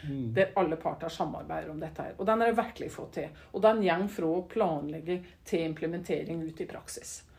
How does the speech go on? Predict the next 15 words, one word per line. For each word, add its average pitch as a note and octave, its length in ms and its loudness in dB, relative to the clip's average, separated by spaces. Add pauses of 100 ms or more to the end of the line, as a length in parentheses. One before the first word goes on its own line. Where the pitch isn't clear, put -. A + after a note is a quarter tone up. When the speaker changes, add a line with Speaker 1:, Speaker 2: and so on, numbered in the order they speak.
(400)
Speaker 2:
Så, G3+ 340 0
så A#3+ 120 -2
det C4+ 160 4
kan E4 140 4
vi E4+ 60 6
bli A#3+ 180 2
litt A#3+ 200 0
bedre F3 260 4
på. E4+ 380 4
Speaker 1:
Ja. C#3 60 -4 (320)
Speaker 2:
Og A#3+ 60 0
så D#4 160 2
er F3 200 0
vi G3 320 2
jo A3 100 0